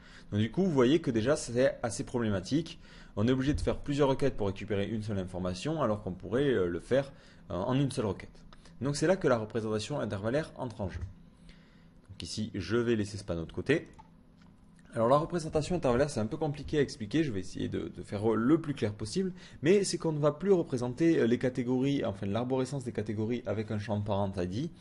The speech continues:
mais en utilisant ce que l'on appelle un intervalle, d'où le nom. Donc le principe, c'est d'avoir un intervalle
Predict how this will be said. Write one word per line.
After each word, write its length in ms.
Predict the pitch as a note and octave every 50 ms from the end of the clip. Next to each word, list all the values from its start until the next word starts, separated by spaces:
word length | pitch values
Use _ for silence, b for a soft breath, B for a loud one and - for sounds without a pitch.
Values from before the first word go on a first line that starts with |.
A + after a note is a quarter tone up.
| B B B B B B B
mais 140 | - C#3+ F#3
en 100 | F3+ D#3+
utilisant 380 | C#3 A#2+ - B2 A2+ A2 D3+ E3
ce 80 | D#3+
que 100 | - -
l'on 220 | A2 G#2+ G#2 G2+ G2+
appelle 300 | G#2 G#2 D#3+ E3 - - -
un 100 | D3 C#3+
intervalle, 400 | C#3+ C3+ A#2 A2 G2 E2+ F2 D#2+ - - - - -
d'où 160 | G2 A2 C3
le 120 | B2+ G#2+ E2
nom. 100 | D#2+ D2+ - B B B B B B B B B B
Donc 140 | - G#2+ B2+
le 80 | E3+ E3+
principe, 420 | - D#3 D3+ D3 - G3+ G#3 -
c'est 160 | - - D3
d'avoir 420 | C3 B2+ A#2 A#2+ C#3+ E3 F3+ E3+ -
un 120 | - C#3 C#3
intervalle 560 | C3 A#2+ A#2+ G#2+ G2+ G2+ A2+ C#3+ F3+ G3 G3